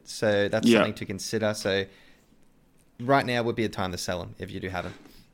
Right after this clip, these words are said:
Speaker 2: I think, I think it's a great option. Like, I, I've never really been a big Will Barton fan personally, and that's why he hasn't been on my radar. But just looking at the stats of the last few weeks, he's been killing it.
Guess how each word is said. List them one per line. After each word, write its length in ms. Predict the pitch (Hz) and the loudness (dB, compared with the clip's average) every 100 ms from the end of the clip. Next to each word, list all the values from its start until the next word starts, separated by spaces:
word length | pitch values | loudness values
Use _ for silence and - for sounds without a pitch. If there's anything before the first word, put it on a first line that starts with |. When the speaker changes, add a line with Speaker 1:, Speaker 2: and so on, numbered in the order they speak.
| - | 4
Speaker 2:
I 240 | 127 127 135 | 8 8 10
think, 260 | 156 139 | 8 10
I 80 | 139 | 10
think 140 | 139 135 | 10 8
it's 80 | |
a 40 | 135 | 8
great 260 | 127 117 | 8 10
option. 280 | 117 - 113 | 8 6 6
Like, 240 | 107 113 - | 6 4 6
I, 200 | 117 127 | 6 8
I've 240 | 139 139 135 | 8 8 10
never 260 | 160 160 | 10 10
really 220 | 127 131 113 | 10 8 8
been 160 | 117 | 6
a 40 | 110 | 6
big 280 | 117 110 | 6 6
Will 100 | 120 | 6
Barton 320 | 113 113 95 120 | 8 6 6 4
fan 300 | 113 113 110 | 6 6 6
personally, 560 | 110 110 - 120 123 | 6 6 6 8 8
and 160 | 127 117 | 8 8
that's 160 | 120 123 | 6 8
why 80 | |
he 20 | 117 | 6
hasn't 160 | 110 | 8
been 80 | 113 | 8
on 40 | 113 | 8
my 80 | |
radar. 320 | 110 117 123 131 | 8 8 10 8
But 160 | 123 | 8
just 160 | 123 - | 6 6
looking 220 | 143 127 | 6 6
at 20 | |
the 40 | 110 | 6
stats 340 | - 135 - | 6 6 6
of 60 | 120 | 6
the 60 | |
last 280 | 117 120 117 | 8 8 8
few 140 | 117 107 | 4 6
weeks, 240 | 120 - | 6 6
he's 100 | 120 | 4
been 140 | 113 110 | 6 6
killing 320 | 135 131 113 | 8 10 8
it. 140 | 104 | 6